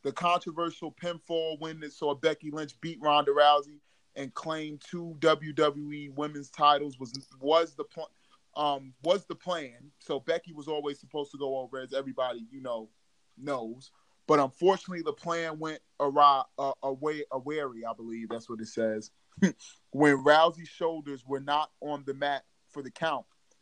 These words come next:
Um, Fightful Select reported several backstage de-, backstage details on the match this afternoon. Initially, uh, initially referee Rod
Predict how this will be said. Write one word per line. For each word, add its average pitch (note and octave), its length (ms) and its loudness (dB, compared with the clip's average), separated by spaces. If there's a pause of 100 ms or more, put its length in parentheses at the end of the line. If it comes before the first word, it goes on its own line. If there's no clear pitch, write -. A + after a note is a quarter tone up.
(580)
Um, C3 440 -2 (920)
Fightful F3 360 4
Select E3 420 2
reported D3+ 400 -2
several D3 320 -4
backstage C#3+ 560 -4 (140)
de-, E3 200 -16 (340)
backstage C#3+ 600 4
details D#3 500 2
on C#3 100 0
the C3+ 80 -6
match D3+ 320 2
this D#3 120 -12
afternoon. D3+ 720 -4 (440)
Initially, E3+ 960 -2
uh, C#3 120 0 (120)
initially E3+ 720 -6
referee D#3 720 0
Rod D3 420 6